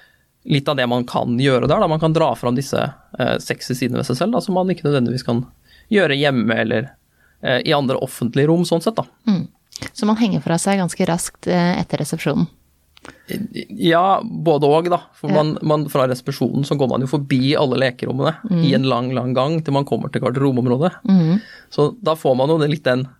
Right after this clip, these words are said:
Speaker 1: feelingen av hva man kan forvente, eh, i løpet av kvelden,
Speaker 2: Mm.
Speaker 1: før man tar av seg, tar av seg jakka og, og, og kjenner på varmen i,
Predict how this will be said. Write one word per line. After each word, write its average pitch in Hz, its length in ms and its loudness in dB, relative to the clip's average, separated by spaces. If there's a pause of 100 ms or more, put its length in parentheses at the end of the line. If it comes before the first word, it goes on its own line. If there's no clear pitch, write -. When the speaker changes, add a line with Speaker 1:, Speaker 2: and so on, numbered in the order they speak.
(280)
Speaker 1:
feelingen 123 720 0
av 127 100 2
hva 120 140 2
man 117 180 0
kan 120 180 0
forvente, - 680 -4 (300)
eh, 127 240 0
i 147 40 0
løpet 123 280 0
av 127 60 0
kvelden, 135 280 -2
Speaker 2:
Mm. 180 220 -4
Speaker 1:
før 131 320 4
man 123 340 0 (760)
tar 170 200 0
av - 80 -6
seg, 120 600 -2
tar 135 140 0
av 113 80 -2
seg 123 120 -2
jakka 117 260 -2 (100)
og, 113 260 -2
og, 123 300 0 (540)
og - 80 -4
kjenner 139 200 0
på 123 120 -2
varmen 117 320 -2
i, 117 360 0